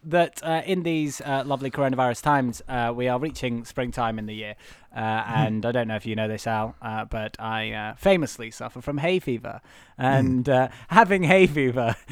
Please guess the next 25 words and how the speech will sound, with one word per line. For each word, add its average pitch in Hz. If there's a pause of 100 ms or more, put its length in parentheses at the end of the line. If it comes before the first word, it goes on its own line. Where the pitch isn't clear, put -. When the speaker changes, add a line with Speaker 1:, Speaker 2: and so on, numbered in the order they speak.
(160)
Speaker 1:
in 151
the 147
middle 202
of 151
a 139
fucking 196
pandemic 175
<laughs> -
is 196
the 226
worst. 285 (320)
It 262
makes 262 (180)
everyone 254
stare 285
at 156
you 165 (180)
all 220
the 254
time, 165
<laughs> -
and 180
it's 220
very 220
upsetting. 156